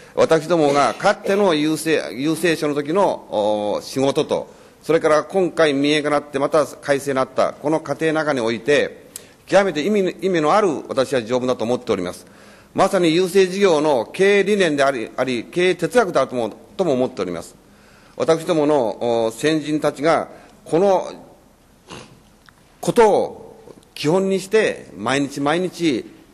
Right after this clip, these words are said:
その働いておるわけでございますので、この条項をしっかり理解をしながら、経営の方々には経営をやっていただきたいというものが、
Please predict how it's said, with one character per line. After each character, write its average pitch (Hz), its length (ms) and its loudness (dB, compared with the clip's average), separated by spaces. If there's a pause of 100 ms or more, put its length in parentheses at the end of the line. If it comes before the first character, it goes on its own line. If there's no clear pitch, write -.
(100)
そ 135 120 -4
の 127 60 0
働 135 280 0
い - 40 -6
て 131 60 -6
お - 20 -2
る 123 60 0
わ 120 40 -2
け 117 60 -4
で 107 80 -6
ご 104 60 -4
ざ 104 80 0
い 107 40 0
ま 107 100 -4
す 107 80 -14
の 110 80 -4
で、 135 340 -2 (200)
こ 139 120 -4
の 139 100 0
条 185 300 0
項 196 320 0
を 170 80 2
し - 140 -10
っ - 40 -20
か 214 140 0
り 170 80 -6
理 185 100 -2
解 196 200 -2
を 170 60 -4
し - 160 -8
な 208 120 0
が 202 100 0
ら、 202 280 0 (240)
経 143 180 0
営 139 40 2
の 135 120 -2
方 131 160 -4
々 135 180 -2
に 170 120 -2
は 185 140 0
経 123 200 -4
営 120 60 0
を 117 80 0
や 107 80 2
っ - 20 -18
て 117 120 -6
い - 20 -4
た 110 80 0
だ 110 60 -2
き 107 40 -16
た 117 100 0
い 95 60 -4
と - 240 -6
い 113 100 -10
う 120 40 -4
も 123 80 -2
の 135 60 -4
が、 147 260 0